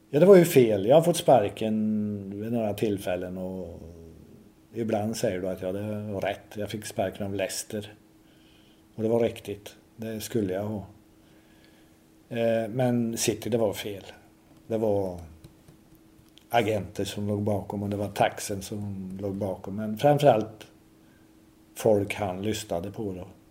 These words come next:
Fick för sig att, eh, jag tror vi var för populära också för hans,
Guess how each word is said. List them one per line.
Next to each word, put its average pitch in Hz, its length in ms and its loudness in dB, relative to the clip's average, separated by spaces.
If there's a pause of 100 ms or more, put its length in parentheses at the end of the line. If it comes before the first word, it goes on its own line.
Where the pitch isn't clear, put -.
(680)
Fick 104 200 -4
för 98 180 -2
sig 92 180 -6
att, 87 420 -8
eh, 95 60 -8 (3000)
jag 127 160 2
tror 143 120 6
vi 139 140 6
var 131 180 8
för 131 160 0
populära 127 580 6
också 127 240 0
för 113 140 -2
hans, 95 500 -6